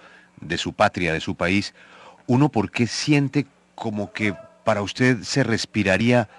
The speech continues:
cierta tranquilidad en los Estados Unidos? Es decir, que usted tendría un, un optimismo moderado de un proceso en los Estados Unidos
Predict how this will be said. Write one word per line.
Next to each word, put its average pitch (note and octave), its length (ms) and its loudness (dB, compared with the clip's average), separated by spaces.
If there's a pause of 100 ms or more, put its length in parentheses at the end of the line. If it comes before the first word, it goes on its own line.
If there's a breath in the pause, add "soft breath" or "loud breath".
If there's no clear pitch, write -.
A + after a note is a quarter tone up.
(100)
cierta C3+ 480 2
tranquilidad A2 800 4
en B2 80 4
los G2+ 140 -2
Estados A2+ 380 0
Unidos? G#2+ 320 0
Es C3 80 0
decir, C3+ 280 2
que A#2 160 0 (260 loud breath)
usted - 240 0
tendría C#3+ 380 4
un, C#3+ 200 2 (420 loud breath)
un C3 320 2
optimismo C#3 840 2
moderado A#2 680 6
de A2+ 100 4
un A#2 140 4
proceso C3+ 400 2
en B2+ 60 2
los G2 120 -2
Estados A#2 340 2
Unidos A#2 460 0